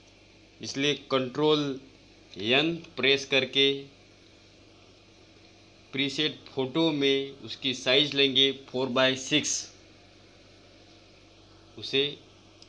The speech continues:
ओके कर देते हैं। ओके करने के बाद image में जाकर canvas rotation में नाइंटी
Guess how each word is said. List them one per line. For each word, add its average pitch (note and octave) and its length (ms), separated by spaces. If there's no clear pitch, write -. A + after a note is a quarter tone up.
ओके C3 260
कर C3 200
देते G#2+ 260
हैं। F#2 200
ओके G#2 260
करने C#3 280
के C#3+ 80
बाद C#3+ 360
image C3+ 380
में C#3+ 200
जाकर B2 500
canvas C3 460
rotation C3 440
में C3+ 340
नाइंटी C3 600